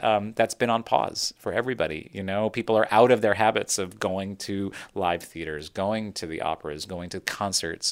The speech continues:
And so we are in that rebuilding process, and no one has a crystal ball to see how that, uh, how that's going to, to shake out. But my belief, and I think I've seen it here, is that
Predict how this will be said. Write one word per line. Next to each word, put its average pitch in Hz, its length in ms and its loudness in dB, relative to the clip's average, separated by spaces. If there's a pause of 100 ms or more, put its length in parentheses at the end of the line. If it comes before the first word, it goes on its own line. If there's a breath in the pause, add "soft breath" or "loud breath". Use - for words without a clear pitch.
And 101 200 -4
so 110 360 2 (500 loud breath)
we 165 200 6
are 214 100 8
in 190 180 2
that 180 180 8
rebuilding 151 640 2 (100)
process, 185 600 4
and 120 520 4 (280 loud breath)
no 139 280 8
one 170 120 8
has 143 120 8
a 131 60 2
crystal 123 320 4
ball 104 280 6
to 117 60 2
see 113 240 0
how 104 160 6
that, 101 280 4
uh, 107 220 6
how 110 100 6
that's 110 220 4
going 110 320 2
to, 107 240 4
to - 140 -6
shake 98 280 0
out. 123 380 2
But 110 320 8 (540 loud breath)
my 143 600 4 (220)
belief, 107 840 0
and 104 220 0
I 107 100 2
think 156 260 -4
I've 131 100 0
seen 120 300 -4
it - 100 -8
here, 82 460 0 (800)
is 110 280 2
that 104 340 6